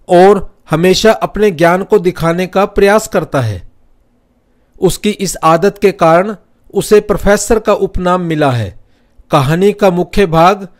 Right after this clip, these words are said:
सेना की एक प्रशिक्षण डिपो में स्थित है, जहां प्रोफेसर और अन्य सैनिक प्रशिक्षण प्राप्त कर रहे होते हैं। कहानी की शुरुआत में प्रोफेसर अपने ज्ञान के प्रदर्शन के द्वारा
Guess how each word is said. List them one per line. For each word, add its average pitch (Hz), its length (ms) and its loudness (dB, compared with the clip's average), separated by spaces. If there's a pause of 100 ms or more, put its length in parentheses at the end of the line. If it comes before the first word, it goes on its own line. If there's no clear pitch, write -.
(200)
सेना 185 460 -2
की 208 280 -8
एक 190 220 0
प्रशिक्षण 196 580 -4
डिपो 175 320 0
में 208 140 -2
स्थित 165 320 -6
है, 104 280 -6 (420)
जहां 147 260 2
प्रोफेसर 175 520 -2
और 170 400 0
अन्य 175 260 -2
सैनिक 190 460 0 (360)
प्रशिक्षण 208 520 0
प्राप्त 208 400 -2
कर 190 120 0
रहे 160 200 2
होते 147 280 -2
हैं। 107 280 -8 (1300)
कहानी 175 340 2
की 214 120 -2
शुरुआत 180 480 2
में 208 260 -2 (280)
प्रोफेसर 185 460 0
अपने 196 340 -4
ज्ञान 175 300 2
के 196 140 0
प्रदर्शन 190 540 -2
के 196 100 -2
द्वारा 170 460 2